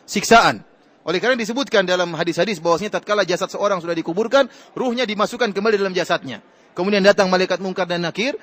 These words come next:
bertanya kepada, eh, ruh, ruh dan jasad tersebut.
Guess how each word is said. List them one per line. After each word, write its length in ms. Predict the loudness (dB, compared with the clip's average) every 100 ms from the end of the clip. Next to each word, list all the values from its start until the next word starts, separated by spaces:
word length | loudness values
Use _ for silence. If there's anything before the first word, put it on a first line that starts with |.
| -10 -6
bertanya 340 | 0 2 2
kepada, 380 | 2 2 4 2 -2 _ _ _ _
eh, 360 | 6 8 8 4 0
ruh, 160 | 2 4 0 -2 -4
ruh 160 | -2 2
dan 160 | 2
jasad 240 | 2 0 -4
tersebut. 420 | -6 -2 -4